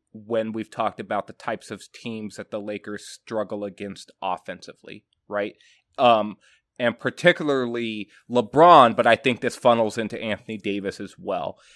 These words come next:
in that when the paint is too packed, the Lakers are built to pressure the front of the rim. And when the paint is filled with big bodies, that just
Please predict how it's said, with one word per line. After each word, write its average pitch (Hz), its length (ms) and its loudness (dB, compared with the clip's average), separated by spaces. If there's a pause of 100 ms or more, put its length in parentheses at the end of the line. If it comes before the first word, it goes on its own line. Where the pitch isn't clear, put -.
(320)
in 113 560 0
that 107 560 -2 (1120)
when 123 300 0
the 117 100 2
paint 151 440 -4
is 131 180 -4
too 208 320 -4
packed, 101 560 -4 (360)
the 139 100 6
Lakers 151 720 2 (300)
are 123 260 4 (140)
built 139 460 4 (260)
to 127 180 -4
pressure 120 480 2
the 117 100 -4
front 110 240 -4
of 98 120 -8
the 101 80 -8
rim. 90 340 -8 (380)
And 127 240 2
when 123 160 4
the 117 100 2
paint 151 560 -4
is 127 220 0
filled 127 640 -2
with 113 280 -2 (260)
big 131 280 0
bodies, 135 640 4 (360)
that 131 300 4
just 135 360 0